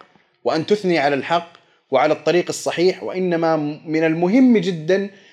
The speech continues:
أن تشير إلى الباطل وتبين جوانب الفساد فيه، فهما شقان، وكلما بينت فساد الباطل ازداد الحق ظهورًا وثباتًا في النفوس.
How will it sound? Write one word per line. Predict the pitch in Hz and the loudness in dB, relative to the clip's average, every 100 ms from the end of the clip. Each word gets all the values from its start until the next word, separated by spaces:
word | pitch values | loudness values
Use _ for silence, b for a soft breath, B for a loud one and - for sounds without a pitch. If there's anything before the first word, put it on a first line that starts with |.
| b | b
أن | 185 | -2
تشير | 208 196 247 254 | 0 2 4 4
إلى | - 247 | 4 2
الباطل | 233 185 220 226 226 240 240 b b | 4 4 2 2 2 0 -2 b b
وتبين | 170 220 214 294 233 214 165 | -2 2 4 6 6 4 4
جوانب | 185 185 175 139 | 2 2 2 -2
الفساد | 117 120 127 104 | -6 -4 -2 -2
فيه، | - 104 82 _ _ _ _ _ - | -4 -10 -12 _ _ _ _ _ -4
فهما | 196 233 226 226 143 | 0 2 4 2 0
شقان، | 185 - - 175 123 92 - _ _ _ _ _ _ - | -2 -4 -2 0 0 -6 -18 _ _ _ _ _ _ -2
وكلما | 139 - 269 247 196 156 143 - _ - | -2 2 4 4 4 0 -2 -8 _ -14
بينت | 139 185 165 190 247 180 170 | -2 0 2 2 2 0 -6
فساد | 156 208 233 214 | -4 0 2 2
الباطل | 190 156 226 233 247 233 175 | 0 2 0 2 0 0 -2
ازداد | 151 135 170 240 240 202 | -4 -2 0 2 2 0
الحق | 165 - 220 226 - 220 262 - _ _ _ _ _ - | -2 -4 -6 -6 0 0 0 -4 _ _ _ _ _ -4
ظهورًا | 165 170 254 247 233 240 | 0 4 4 6 4 4
وثباتًا | 190 170 180 220 254 226 165 | 2 2 2 2 2 0 -2
في | |
النفوس. | 156 135 131 110 - - | 0 0 -2 -6 -8 -20